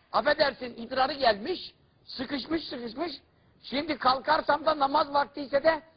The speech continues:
uyandım olacak, biliyor musun? Allah'la arasında pazarlık, bir öyle oyuncuya bak. Çilçilik yapmaya çalışıyor. Ya bu diyor, duruyor, duruyor ama ne kadar duracak? Sonra patlayacak, idrara kalkıyor. Adam ne yapmış, biliyor musun? Ondan sonra, "Ya," diyor, "hiç ışıkları açmadım," diyor, "gittim," diyor,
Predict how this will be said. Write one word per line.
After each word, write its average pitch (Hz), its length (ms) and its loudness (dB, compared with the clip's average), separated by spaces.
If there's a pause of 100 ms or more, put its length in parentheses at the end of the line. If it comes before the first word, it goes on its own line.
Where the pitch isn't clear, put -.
(280)
uyandım 294 460 2
olacak, 247 420 4
biliyor 320 180 2
musun? 262 160 -4
Allah'la 226 400 4
arasında 220 380 0
pazarlık, 202 520 0
bir 214 60 -2
öyle 208 220 -2
oyuncuya 202 580 -2
bak. 170 120 0 (480)
Çilçilik 202 460 -6
yapmaya 165 320 2
çalışıyor. 156 440 -4 (300)
Ya 247 200 6
bu 233 100 -8
diyor, 208 220 -4
duruyor, 233 300 -2
duruyor 294 180 0
ama 254 120 0
ne 247 40 0
kadar 277 220 0
duracak? 208 280 -6
Sonra 214 160 -4
patlayacak, 220 440 0
idrara 226 360 -2
kalkıyor. 220 400 0 (320)
Adam 240 320 2
ne 269 40 2
yapmış, 269 320 0
biliyor - 180 -6
musun? 202 240 -10 (580)
Ondan 240 240 2
sonra, 202 120 -6
"Ya," 214 320 4
diyor, 185 120 -8
"hiç - 180 -14
ışıkları 208 540 -10
açmadım," 180 580 -4
diyor, 208 140 -2
"gittim," 196 560 -12
diyor, 185 200 -6